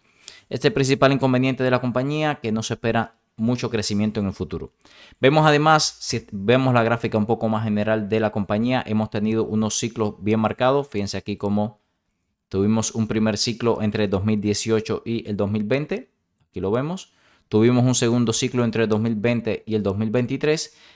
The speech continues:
Y ahora me da la impresión de que en este tercer ciclo donde estamos ahora todavía le queda margen de caída. Por ejemplo, aquí tuvimos una caída del setenta y cinco por ciento, aquí tuvimos una caída de casi el cincuenta por ciento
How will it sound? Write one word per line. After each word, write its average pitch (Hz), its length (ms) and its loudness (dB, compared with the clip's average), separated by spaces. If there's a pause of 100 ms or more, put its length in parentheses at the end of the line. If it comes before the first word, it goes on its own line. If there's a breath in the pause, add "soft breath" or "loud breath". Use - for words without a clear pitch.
(160 soft breath)
Y 151 100 0
ahora 156 200 4
me 139 120 2
da 135 100 4
la 135 80 0
impresión 123 440 0
de 113 100 2
que 113 80 -4
en 110 80 0
este 113 180 -4
tercer 107 360 -4
ciclo 107 340 -2
donde 101 160 0
estamos 107 380 0
ahora 113 340 2
todavía 98 340 0
le 101 120 -4
queda 98 180 -2
margen 95 300 -2
de 87 100 -2
caída. 73 340 -8 (360 soft breath)
Por 98 100 -2
ejemplo, 117 260 2
aquí 113 160 -2
tuvimos 123 360 2
una 117 160 2
caída 117 260 2
del 113 140 0
setenta 107 320 -4
y - 20 -4
cinco 117 260 -2
por 110 140 -4
ciento, 170 400 -2
aquí - 180 -6
tuvimos 113 360 -2
una 107 160 -2
caída 107 240 0
de 101 100 0
casi 107 220 -6
el 104 40 -8
cincuenta 113 460 -4
por 117 140 -6
ciento 160 420 -4